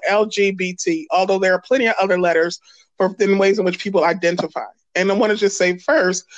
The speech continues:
that they are identifying markers. They are the same way I would identify as being Black, but they don't define who a person is.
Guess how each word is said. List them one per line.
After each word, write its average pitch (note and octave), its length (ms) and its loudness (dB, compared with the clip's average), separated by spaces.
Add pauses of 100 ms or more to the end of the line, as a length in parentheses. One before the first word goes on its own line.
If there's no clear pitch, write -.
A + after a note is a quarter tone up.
(280)
that F#3 80 -2
they G3 140 2
are G3 120 2
identifying G3+ 680 0
markers. A3 560 -2
They G3 320 0
are F#3+ 240 2
the F#3+ 140 -6
same F#3+ 180 -4
way F#3+ 140 0
I F#3+ 160 0
would F3+ 180 0
identify F#3+ 380 -2
as F3 180 0
being F3 260 -4
Black, F3 380 -2 (580)
but F3+ 80 -4
they G#3 140 2
don't G#3+ 300 0
define F#3 680 0 (120)
who F3+ 120 0
a D#3 60 0
person D3+ 380 -4
is. - 400 -20